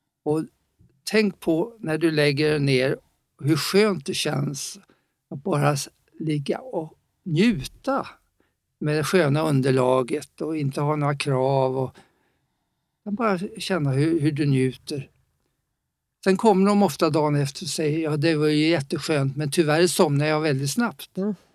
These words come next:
Speaker 1: Därför att då har man släppt kravet att man ska somna. Och sömnen kommer då.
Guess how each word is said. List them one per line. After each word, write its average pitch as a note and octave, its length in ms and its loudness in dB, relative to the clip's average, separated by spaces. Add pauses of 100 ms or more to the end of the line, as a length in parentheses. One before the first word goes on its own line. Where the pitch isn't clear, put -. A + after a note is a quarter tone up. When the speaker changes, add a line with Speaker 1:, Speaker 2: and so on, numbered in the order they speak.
(400)
Speaker 1:
Därför E3 240 2
att D#3+ 80 2
då E3 120 2
har F3 80 0
man A#3 140 2
släppt F#3 280 0
kravet F3+ 640 0
att B2+ 80 -6
man C3+ 100 -16
ska C#3+ 140 -10
somna. D#3+ 500 -2 (1400)
Och F#3 120 0
sömnen D3+ 380 2
kommer C#3+ 320 0
då. D3+ 240 -8